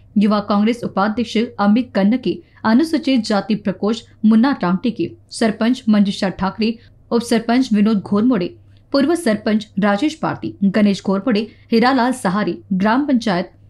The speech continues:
इस अवसर पर सदस्य भावना गायकवाड़, जिला परिषद सदस्य माया ढोंगड़े, विजय दुते, निकेश पारती सहित अन्य कांग्रेस कार्यकर्ता उपस्थित थे।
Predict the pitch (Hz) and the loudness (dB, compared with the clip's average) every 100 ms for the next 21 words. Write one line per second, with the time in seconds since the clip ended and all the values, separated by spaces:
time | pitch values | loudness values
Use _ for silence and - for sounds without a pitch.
0 | - 233 262 262 339 339 294 302 214 262 | -4 0 0 0 0 0 0 0 0 0
1 | - 262 202 208 196 190 185 185 220 170 | 0 -2 0 2 2 0 -2 -4 -2 -4
2 | - 190 190 208 196 208 240 277 262 226 | -2 -2 2 0 2 0 0 -2 0 -2
3 | 233 240 226 185 190 262 240 196 175 - | 0 2 2 2 2 0 0 0 -2 -6
4 | - 208 196 226 302 220 - 170 - - | -4 0 2 2 0 0 -2 -6 -6 0
5 | 208 202 202 - 196 190 226 240 226 226 | 0 0 -4 -2 -2 0 -2 0 0 -2
6 | - - _ 233 262 349 294 214 247 262 | -4 -18 _ 0 2 0 0 2 2 0
7 | - 208 254 240 180 185 190 190 202 185 | -2 -2 -2 -2 -4 -2 -4 -4 -4 -4
8 | 175 170 | -8 -8